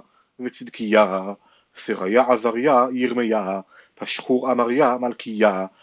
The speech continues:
חתוש שבניה מלוך, חרים מרמות עובדיה, דניאל גנטון ברוך, משולם אביה מימין, מעזיה ולגי שמעיה, אלה הכהנים.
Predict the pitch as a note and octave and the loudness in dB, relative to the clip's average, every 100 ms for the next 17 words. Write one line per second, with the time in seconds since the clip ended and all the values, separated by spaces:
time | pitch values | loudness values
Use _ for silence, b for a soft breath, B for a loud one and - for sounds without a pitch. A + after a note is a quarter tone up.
0 | b - - - - B2 - - A#2+ A#2+ | b -20 -16 -12 -10 -10 -8 -4 -2 -2
1 | B2 C#3+ B2+ C3 A#2 G#2+ G2+ F#2 - B | -2 -2 -2 -4 -4 -4 -6 -8 -12 B
2 | B B - - G2+ F#2+ A#2 C#3 A#2+ A2 | B B -18 -10 -8 -6 -6 -4 -2 0
3 | A#2+ D3 A#2+ - B2+ A2+ G#2+ G#2 G2 F#2+ | 0 0 -2 -2 -2 0 -2 -2 -4 -6
4 | F#2 b b b A2+ G#2+ G2 G2 B2 B2+ | -10 b b b -6 -4 -4 0 2 0
5 | A#2 A#2+ A#2+ - D3+ A#2 B2 A2+ G2+ G2+ | -4 -4 -4 -4 0 0 0 -4 -4 -6
6 | F#2 F#2+ - b b A2+ - F#2+ F#2 A#2+ | -8 -12 -16 b b -14 -12 -4 0 0
7 | C3 A2+ A2 A#2 C#3 A#2+ A#2 A#2 A#2 G#2+ | 0 -6 -4 0 0 0 -6 -4 -4 -4
8 | F#2+ F#2 F#2+ b b _ A2 G2 G2 F2+ | -8 -10 -14 b b _ -10 -8 -8 0
9 | A#2+ G#2+ A2 A2 C#3 A#2 - A2 G#2+ G2+ | 0 0 -2 2 4 2 -4 -8 -8 -2
10 | A#2 B2 b b b C3+ C#3 A2+ A#2 A2 | 0 0 b b b 2 4 6 2 2
11 | B2 A#2+ A#2 A2 G2+ F#2 F#2 - | -4 -4 -4 -4 -6 -10 -14 -20